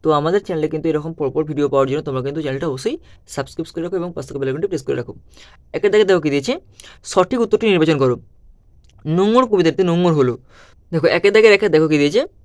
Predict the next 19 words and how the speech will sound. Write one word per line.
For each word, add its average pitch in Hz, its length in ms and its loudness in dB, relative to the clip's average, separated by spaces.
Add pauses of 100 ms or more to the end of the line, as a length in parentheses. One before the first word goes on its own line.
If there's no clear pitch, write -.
(380)
নোংর 196 440 2
কবিতাটিতে 185 540 0 (200)
নোংর 175 400 2
হলো, 127 260 0 (520)
এটা 185 220 4
হবে 202 220 2 (1120)
অপশান 214 280 -4
ঘ, 160 60 -2 (160)
মানব 180 380 0
জীবনের 208 380 0
অলঙ্ঘ 202 600 0
বন্ধনের 170 500 -2 (640)
প্রতিভু। 175 400 -2 (840)
এবার 202 180 0
দেখো 214 300 -2 (1040)
দুয়েরটা, 170 460 2
দাম 190 400 4
গল্পের 247 280 6
লেখক, 156 440 0